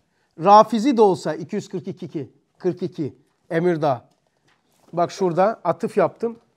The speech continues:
E şurası abi. He. Bak burada izah ediyor. Yani sen, e, Rafizi münafık değil. Münafık değil çünkü Allah inkar etmiyor.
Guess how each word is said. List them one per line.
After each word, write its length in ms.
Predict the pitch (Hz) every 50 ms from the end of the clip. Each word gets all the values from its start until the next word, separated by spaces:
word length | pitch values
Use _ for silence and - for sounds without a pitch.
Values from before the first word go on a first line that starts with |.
| _ _ _ _ _ _ _ _ _ _ _ _ _ _ _ _ _ _ _ _ _ _ _ _ -
E 80 | 175
şurası 440 | 165 - 220 208 196 170 - - 160
abi. 240 | 147 139 131 123 110 _ _ _ _ _ _ _ _ _ _ _ _ _ _ _ _ _ _ _ _ _
He. 280 | _ 190 185 165 139 - _ _ _ _ _ _ _ _ _
Bak 240 | 190 202 202 170 190
burada 220 | 214 208 196 233
izah 320 | 214 180 156 233 233 226 214
ediyor. 320 | 170 151 160 143 120 113 - _ _ _ _ _
Yani 240 | 190 190 202 208 196
sen, 340 | 202 - 214 208 202 180 - - _ _ _ _ _ _ _ _
e, 280 | 165 165 165 165 165 165
Rafizi 840 | 170 190 190 202 202 - 220 208 165 170 233 233 220 202 196 - - _ _ _
münafık 640 | - 180 185 208 220 214 202 - 226 196 - _ -
değil. 280 | 233 254 294 302 - _ _ _
Münafık 400 | - 170 185 196 190 208 196 -
değil 100 | 262 254
çünkü 200 | - 277 247 196
Allah 220 | 185 190 202 226 233
inkar 280 | 226 - - 226 220
etmiyor. 440 | 214 208 208 - 170 156 135 117 113